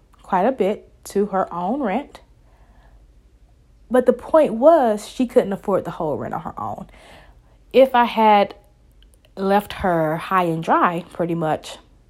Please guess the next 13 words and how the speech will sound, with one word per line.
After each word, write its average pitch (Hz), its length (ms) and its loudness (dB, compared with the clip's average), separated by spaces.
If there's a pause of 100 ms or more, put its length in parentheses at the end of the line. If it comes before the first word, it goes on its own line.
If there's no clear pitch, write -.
(260)
she - 160 -8
would 214 120 2
have 180 80 -2
been 170 100 -4
evicted. 196 560 -6 (1000)
Her, 202 140 -2
her 196 100 0
family 180 260 0
would 170 80 2
have 165 80 0
been 151 100 -2
homeless 202 400 0
again. 254 640 2